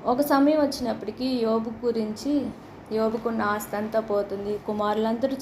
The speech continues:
చనిపోతాడు. అయినప్పటికీ యోబు కృంగిపోలేదండి. శ్రమ వచ్చింది కదా అని చెప్పి కృంగిపోకుండా దేవుని వైపే చూశాడు. ఆస్తి అంతా పోయినప్పటికీ ఆ సమయంలో కూడా ఒక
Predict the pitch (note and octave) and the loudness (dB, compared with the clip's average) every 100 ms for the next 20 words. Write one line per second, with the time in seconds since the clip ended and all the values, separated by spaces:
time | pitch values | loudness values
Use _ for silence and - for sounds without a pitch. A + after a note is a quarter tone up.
0 | G#3+ G3+ F#3+ F#3+ F#3 F#3 F#3+ - - - | -2 0 -2 -2 -4 -6 -10 -14 -18 -16
1 | - G3 G#3+ A3+ A3 G3+ - A3+ G#3 G#3 | -4 0 4 4 2 -2 -2 2 4 4
2 | G#3+ C4+ C#4 - - - - - - - | 2 0 0 -4 -12 -16 -18 -18 -18 -18
3 | - G#3+ G3 G#3+ A3 A3+ G3+ G3+ G3+ F#3+ | -6 -2 0 0 2 2 2 0 -4 -6
4 | F#3 - - - - G3+ A3 B3 A#3 B3+ | -12 -14 -18 -12 -2 2 4 4 2 0
5 | A#3+ A3 G#3 G#3+ G#3 G#3+ G#3+ - C#4+ D#4 | 0 2 2 2 -2 -2 -4 -2 0 0
6 | - G#3+ A3 A#3 A3+ A3+ G#3 G3+ A3+ C#4+ | 0 0 2 0 0 -2 0 -4 0 0
7 | B3 - - G3+ G3+ A3 A3 A3 A#3+ A#3 | -2 -6 -4 -2 0 2 2 2 0 0
8 | A3 G#3 G3+ F#3+ F#3+ - - - - A3 | -2 -2 -2 -2 -6 -12 -18 -18 -10 -8
9 | G#3+ G#3 B3 - C#4 C4 C4+ D4+ D#4 D4 | 0 2 2 2 4 4 4 6 4 6
10 | B3+ B3+ A3+ F#3+ - G#3 G#3 G3 A3 B3+ | 4 4 0 -4 -4 0 0 4 2 4
11 | C4+ C4+ C4 B3+ A3 A3 G#3+ A3 | 2 4 4 4 4 4 4 0